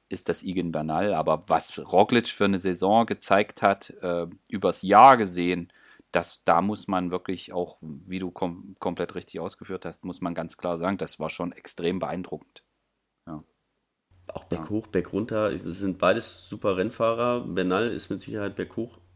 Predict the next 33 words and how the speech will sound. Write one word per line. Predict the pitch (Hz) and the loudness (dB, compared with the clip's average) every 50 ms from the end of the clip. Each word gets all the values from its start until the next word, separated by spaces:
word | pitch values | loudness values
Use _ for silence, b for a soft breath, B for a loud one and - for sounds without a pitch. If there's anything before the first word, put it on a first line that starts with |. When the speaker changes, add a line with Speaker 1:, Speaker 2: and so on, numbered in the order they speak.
| _ _ _ | _ _ _
Speaker 2:
einen | - - 98 - _ _ _ - | -8 -8 -8 -10 _ _ _ -12
Ticken | - - 123 123 | -6 -4 -2 0
besser. | 110 107 107 - - 131 139 143 139 B B B B B B B B _ | 0 0 0 0 0 0 0 -2 -4 B B B B B B B B _
Dafür | - 98 98 - 110 104 | -6 -6 -2 -2 -2 -2
ist | 98 107 | 0 0
er | 98 | -2
im | 98 92 | -2 -2
Zeitfahren, | - - 104 104 - - 113 110 104 107 107 101 - | -2 -4 -4 -4 -4 -4 -4 -2 -2 -2 -4 -4 -6
ähm, | - 95 98 95 95 95 95 95 101 - - - _ - - _ _ _ _ _ _ _ - | -6 -8 -6 -6 -6 -6 -6 -6 -8 -10 -14 -16 _ -20 -20 _ _ _ _ _ _ _ -10
Speaker 1:
Nicht | 104 98 - - | -8 -8 -8 -6
ganz | - 92 85 | -6 -6 -4
so | - - | -4 -4
Speaker 2:
nicht | 95 95 | -6 -6
so | 92 98 | -6 -6
Speaker 1:
gut. | - 107 110 123 - - | -6 -6 -6 -6 -8 -8
Speaker 2:
gut. | - - | -6 -4
Also, | 95 92 104 98 98 95 82 62 | -2 0 2 2 2 2 2 0
ähm, | 69 95 98 92 95 92 92 80 65 90 82 62 78 95 - | 0 0 2 2 2 0 0 0 -2 -4 -4 -4 -6 0 2
da | 95 95 | 2 2
tun | - - - 110 | 2 0 0 0
die | 107 101 | 0 0
sich | 87 87 92 - 104 | 0 -2 -2 -2 -4
nicht | 95 - | -4 -4
viel. | - - 110 110 101 | -4 -2 0 2 4
Und | 87 82 82 | 4 2 2
das, | 87 82 - B B B B B B - | 0 -4 -6 B B B B B B -6
das | 87 87 101 | -6 0 0
wird | 120 117 | 4 6
im | 120 110 107 107 104 104 104 104 101 104 107 | 6 6 6 6 4 4 4 4 2 4 4
nächsten | 110 123 127 - - 107 | 4 4 2 2 0 2
Jahr, | 104 113 127 127 | 4 4 4 4
wenn | 120 110 104 | 2 0 2
sie | 107 104 101 104 104 | 2 2 2 2 0